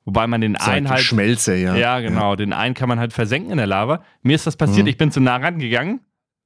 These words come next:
Speaker 1: Ja, jedenfalls hat der Erste, als er in der Lava war, hat, bin ich dann zu nah rangegangen und hat er mich mit reingezogen. Bin ich auch
Speaker 2: Boah,
Speaker 1: direkt
Speaker 2: krass.
Speaker 1: gestorben. <laughs>
Speaker 2: Ah, das ist auch gut.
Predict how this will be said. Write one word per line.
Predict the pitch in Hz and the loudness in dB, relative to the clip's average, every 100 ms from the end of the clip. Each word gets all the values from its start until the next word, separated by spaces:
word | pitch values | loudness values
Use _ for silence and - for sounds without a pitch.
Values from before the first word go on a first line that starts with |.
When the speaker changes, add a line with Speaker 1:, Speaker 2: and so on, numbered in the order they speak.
| _ _ _ | _ _ _
Speaker 1:
Ja, | 127 | 0
jedenfalls | 156 175 170 170 - | 2 2 0 -2 -2
hat | 165 | -2
der | 156 127 - _ - | 0 -2 -8 _ -2
Erste, | 165 208 123 | 0 0 0
als | 104 120 | 0 0
er | 127 | 0
in | |
der | 131 | 2
Lava | 131 180 123 | 0 0 0
war, | 123 | -2
hat, | 151 - | -2 -8
bin | - - | -10 -4
ich | 151 | 0
dann | 139 | 2
zu | 131 | 2
nah | 127 123 | 2 2
rangegangen | 131 208 120 123 143 | 0 -2 0 0 2
und | |
hat | 147 | 2
er | 151 | 2
mich | 151 | 2
mit | 170 160 | 2 2
reingezogen. | 143 156 120 120 104 101 - - - | 0 -2 -4 -4 -4 -6 -10 -18 -8
Bin | - | 0
ich | - | 2
auch | - | 4
Speaker 2:
Boah, | 101 | 4
Speaker 1:
direkt | 120 123 | 2 0
Speaker 2:
krass. | 117 | 0
Speaker 1:
gestorben. | 113 101 110 - - | 2 2 0 0 2
<laughs> | 160 | 2
Speaker 2:
Ah, | 180 127 | 2 0
das | 135 139 | 0 -2
ist | - | 0
auch | 104 110 - | -2 -2 -6
gut. | 107 117 95 - - | -4 -2 -2 -4 -12